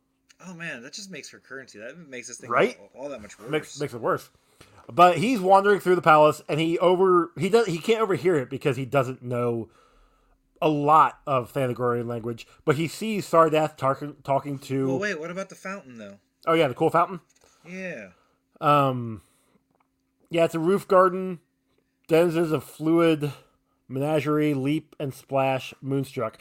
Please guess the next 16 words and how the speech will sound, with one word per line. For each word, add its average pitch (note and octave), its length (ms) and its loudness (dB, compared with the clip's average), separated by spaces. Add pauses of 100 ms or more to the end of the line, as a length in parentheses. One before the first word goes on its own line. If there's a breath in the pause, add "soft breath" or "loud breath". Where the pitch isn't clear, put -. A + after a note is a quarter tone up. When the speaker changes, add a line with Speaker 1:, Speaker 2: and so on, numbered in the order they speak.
(180)
Speaker 1:
There, D#3 140 0
Speaker 2:
I F3 80 6
Speaker 1:
there D#3 140 -2
are C#3+ 80 -6
water D#3+ 560 -8 (340)
mon-, A#2 220 -18 (180)
animals A2+ 400 -14
in G#2 120 -20
there, G2+ 220 -18 (100)
Speaker 2:
which F#3+ 200 0
is, A3 180 -2
I G#3+ 60 0
mean, A3+ 200 0
it G3 120 -6
is C4 160 -2
cool. B2+ 400 0